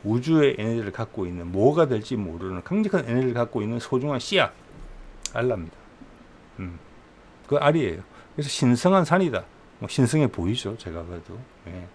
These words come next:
그래서 이쪽에서 우리가 공감을 느끼는 부분은 우리의 모든 신령은 산신령이죠. 물론 용왕님도 있지만 산은 신성한 거예요, 우리 문화에서도.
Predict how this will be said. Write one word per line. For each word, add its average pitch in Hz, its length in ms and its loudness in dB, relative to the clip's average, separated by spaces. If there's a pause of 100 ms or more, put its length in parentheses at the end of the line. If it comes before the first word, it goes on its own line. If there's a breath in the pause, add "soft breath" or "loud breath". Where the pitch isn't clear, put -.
(420 loud breath)
그래서 185 460 8
이쪽에서 196 400 6
우리가 151 180 4
공감을 185 420 8
느끼는 180 340 4
부분은 127 440 2
우리의 165 240 4
모든 185 280 4
신령은 196 380 4
산신령이죠. 131 760 0 (220)
물론 113 200 -2
용왕님도 110 460 0
있지만 95 360 -12 (640)
산은 180 240 -2
신성한 151 520 -2
거예요, 92 200 0
우리 95 120 -2
문화에서도. 85 640 -8